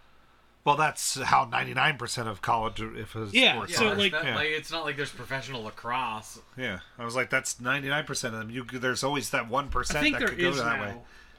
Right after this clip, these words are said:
Speaker 1: Yeah, but it's not. But I mean, like, even the N F L, there's that one percent that make it to the N F L, and
Speaker 2: Mm-hmm.
Speaker 1: then there's every other college. 'Cause let me tell you, LaSalle had a football team my freshman year,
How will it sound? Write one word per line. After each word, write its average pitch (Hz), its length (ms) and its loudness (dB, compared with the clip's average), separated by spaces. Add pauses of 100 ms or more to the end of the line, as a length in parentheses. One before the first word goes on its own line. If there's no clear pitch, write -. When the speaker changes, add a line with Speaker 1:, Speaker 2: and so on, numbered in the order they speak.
Speaker 1:
Yeah, 220 220 8
but 143 120 -4
it's - 160 -6
not. 175 220 6
But 165 80 2
I 170 100 4
mean, 180 200 -2
like, 160 320 2
even 170 260 -2
the 160 120 2
N 151 100 4
F 127 160 -4
L, 143 460 2 (640)
there's 156 200 4
that 127 240 2
one 147 280 4
percent 151 440 2
that 120 140 -4
make 135 200 0
it 135 120 -4
to 135 80 -2
the 117 160 0
N 117 80 0
F 104 160 -4
L, 104 300 2 (160)
and 202 100 2
Speaker 2:
Mm-hmm. 202 80 4
Speaker 1:
then 147 100 2
there's 127 260 -2
every 160 320 2
other 147 200 2
college. 131 600 6 (160)
'Cause 131 200 -4 (240)
let 180 160 6
me 160 40 -4
tell 208 200 2
you, 117 100 -2 (220)
LaSalle 190 400 6
had 170 160 4
a 139 40 -4
football 151 460 0
team 135 260 -2
my 127 160 2
freshman 117 440 -4
year, 117 240 -2